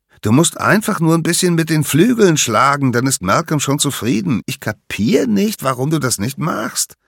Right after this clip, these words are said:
„Irgendwann wird er es schon noch einsehen“, sagte eine Stimme hinter ihnen.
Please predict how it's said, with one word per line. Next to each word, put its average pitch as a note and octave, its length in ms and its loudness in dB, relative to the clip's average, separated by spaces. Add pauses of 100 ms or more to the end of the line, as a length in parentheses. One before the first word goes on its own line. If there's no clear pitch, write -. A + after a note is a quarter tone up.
(960)
„Irgendwann D2+ 720 -6 (420)
wird E2+ 360 -4
er D#2+ 200 -2
es D2+ 160 0
schon F2 260 2
noch F2+ 260 -2
einsehen“, C2+ 960 -8 (240)
sagte - 480 -20
eine G#1+ 180 -18
Stimme C2 380 -10
hinter - 400 -16
ihnen. C2+ 300 -12